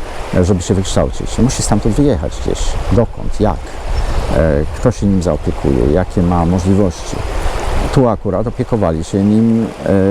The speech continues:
czy, czy nimi księża, zakonnice. E, raz było to lepiej, raz było to gorzej. E, nie jest tak, że jest to, tak jak mówię, że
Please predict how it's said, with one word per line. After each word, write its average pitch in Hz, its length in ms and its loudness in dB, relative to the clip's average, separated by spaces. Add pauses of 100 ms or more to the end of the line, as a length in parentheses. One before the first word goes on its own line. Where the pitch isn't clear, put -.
(360)
czy, - 100 0 (240)
czy - 140 0
nimi 82 600 2
księża, 104 460 0
zakonnice. 92 800 0 (520)
E, 87 380 2
raz 98 240 2
było 98 220 2
to 90 160 0
lepiej, 87 400 2
raz 95 180 0
było 95 200 0
to 95 140 0
gorzej. 90 460 2 (640)
E, 87 480 2 (200)
nie 107 300 4
jest - 360 -4
tak, 127 320 0 (120)
że 110 440 2 (100)
jest 98 540 0
to, 104 120 4
tak 95 220 -2
jak 101 180 2
mówię, 104 300 2
że 95 360 2